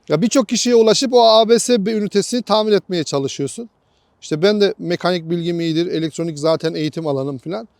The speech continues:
Beyni söktük, dağıttık, hiçbir problem yok. Hiçbir problem gözükmüyor. Yani böyle mercekle filan incelemen lazım. İçinde elektronik şey, fincan aksamları, piston aksamları filan var.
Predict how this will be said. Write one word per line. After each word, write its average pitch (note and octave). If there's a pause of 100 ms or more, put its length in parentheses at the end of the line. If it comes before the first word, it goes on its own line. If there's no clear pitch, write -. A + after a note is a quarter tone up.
(140)
Beyni A3
söktük, -
dağıttık, A#3+
hiçbir G#3+
problem F#3
yok. B2+ (240)
Hiçbir C4+
problem A3
gözükmüyor. F#3 (540)
Yani G3
böyle A#3+ (420)
mercekle A#3
filan B3+
incelemen E3
lazım. B2+
İçinde F#3
elektronik F#3
şey, F3+
fincan F#3
aksamları, F3
piston -
aksamları F3+
filan F#3+
var. A#3